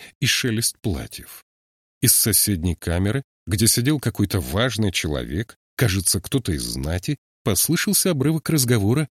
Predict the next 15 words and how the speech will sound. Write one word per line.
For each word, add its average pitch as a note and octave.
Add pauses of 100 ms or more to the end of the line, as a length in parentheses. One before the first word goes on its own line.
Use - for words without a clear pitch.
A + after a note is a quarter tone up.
(160)
и C3
вежливый A2+
женский A2
голос. C3 (360)
«Эсперениш C#3+
де B2+
Бастен A2+
Тебон, A2+ (240)
Сентар A2+ (100)
и B2
Райш. A#2 (300)
Вас G2
хорошо G#2+
содержат, F#2+ (160)
Сентар -